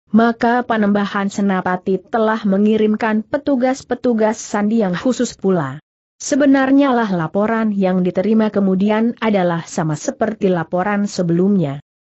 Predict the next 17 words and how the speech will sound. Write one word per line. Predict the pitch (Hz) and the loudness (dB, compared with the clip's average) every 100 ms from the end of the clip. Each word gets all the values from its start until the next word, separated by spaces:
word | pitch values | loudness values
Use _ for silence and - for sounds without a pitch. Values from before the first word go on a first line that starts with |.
| _ - | _ -4
Bahwa | 202 220 226 254 254 | 0 0 0 2 0
pasukan | 254 269 277 277 214 190 196 | -2 -6 -6 -6 -4 -4 -2
Pati | 240 226 - 220 220 | -4 -4 -2 -2 -2
nampaknya | 214 202 208 214 214 - 254 262 302 | -2 -2 -2 -4 -8 -4 -2 -2 -2
tidak | - 220 170 160 160 | -4 -2 -2 -2 -6
akan | 196 220 220 | -4 0 0
bergerak | 196 190 190 226 277 - | 0 0 0 0 -4 -6
keluar | 208 208 233 240 233 | -2 0 0 -2 -2
dari | 202 196 233 | -2 0 0
dinding | 220 220 226 226 | 2 2 2 2
yang | 202 | 2
mengelilingi | 196 190 185 202 202 226 254 277 | 0 2 2 2 4 4 2 2
perkemahannya. | 233 - 175 175 - 202 165 139 135 _ _ _ - | -2 -2 -2 -2 -2 0 0 -2 -8 _ _ _ -6
Karena | 185 185 240 247 | -4 0 0 2
itu, | 254 226 226 220 233 _ - | -2 -2 -2 -2 -6 _ -2
mereka | 190 202 226 226 208 | 2 2 0 0 -4
telah | - 185 214 | -2 -2 -2